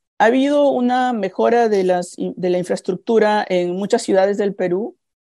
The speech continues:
con la construcción de los centros comerciales, ¿no?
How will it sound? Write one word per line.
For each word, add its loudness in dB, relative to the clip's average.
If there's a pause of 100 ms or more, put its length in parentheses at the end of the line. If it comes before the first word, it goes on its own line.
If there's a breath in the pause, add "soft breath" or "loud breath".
(160)
con 2
la 4
construcción -2
de 4
los 0
centros -6
comerciales, -2
¿no? -6